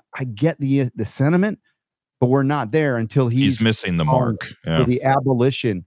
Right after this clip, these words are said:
Speaker 1: of the Fear and Death Administration at this point, that, that grants a monopoly, that protects
Speaker 2: Right.
Speaker 1: a monopoly for these drugs. That's the point I got. That's a prob-, that's problematic for me. Uh, also, you know, the fact that even those that are tested on animals result in what? The third leading cause of death. Now,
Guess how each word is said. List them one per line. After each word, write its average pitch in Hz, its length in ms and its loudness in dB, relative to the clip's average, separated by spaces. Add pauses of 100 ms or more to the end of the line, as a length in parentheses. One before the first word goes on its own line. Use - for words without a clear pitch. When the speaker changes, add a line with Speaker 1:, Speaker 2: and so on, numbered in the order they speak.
(100)
Speaker 1:
of 98 100 -4
the 107 60 -2
Fear 113 200 2
and 104 80 -2
Death 110 160 0
Administration 98 520 -2
at - 20 -2
this 98 140 -6
point, 110 260 0
that, - 140 -8
that 107 160 0
grants 113 320 0
a 110 40 -4
monopoly, 107 600 -2 (100)
that 110 80 2
protects 147 400 0
Speaker 2:
Right. 139 60 -2
Speaker 1:
a 127 40 -2
monopoly 107 460 0
for 98 100 -4
these 90 160 -2
drugs. 82 400 -2
That's 123 260 0
the 110 100 -2
point 120 260 0
I 95 60 -2
got. 107 220 0 (220)
That's 104 120 -6
a - 40 -6
prob-, 123 360 0
that's 113 160 0
problematic 127 580 0
for - 140 -4
me. 87 180 -4 (320)
Uh, 110 140 2 (140)
also, 143 460 0 (360)
you 131 100 0
know, 127 60 -2
the 113 80 -2
fact 131 300 -2
that 120 140 -2 (300)
even 151 260 0
those 139 200 0
that 123 100 -4
are 113 80 -2
tested 185 400 -2
on 117 140 0
animals 98 480 -2 (220)
result 110 440 0
in 104 140 0
what? 98 260 2
The 92 80 -4
third 107 240 0
leading 98 240 0
cause 90 300 -2
of 78 80 -8
death. 87 260 0
Now, 117 220 0